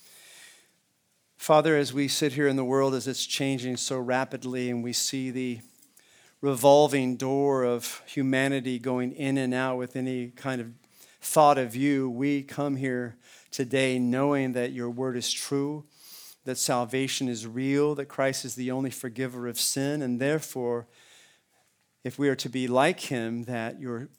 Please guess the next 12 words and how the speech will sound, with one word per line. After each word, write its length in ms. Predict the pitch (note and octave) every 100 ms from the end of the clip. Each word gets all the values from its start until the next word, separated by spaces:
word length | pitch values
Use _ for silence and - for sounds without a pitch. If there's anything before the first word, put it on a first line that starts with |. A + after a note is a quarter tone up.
| _ _
scripture 580 | - - - G#3+ - B2+
is 80 | A2+
so 300 | - F3+ E3
clear, 360 | - - D3 B2
we 220 | C3 D3
shall 640 | - C3+ B2 A#2 A#2 B2+ - _ _ _ _ _ _ -
live 260 | C#3 B2 A#2+
godly 500 | B2+ C3 C#3+ D#3 D3
and 160 | C3
suffer 380 | - B2+ A#2 B2
for 340 | - A2+ A2+
it. 120 | A#2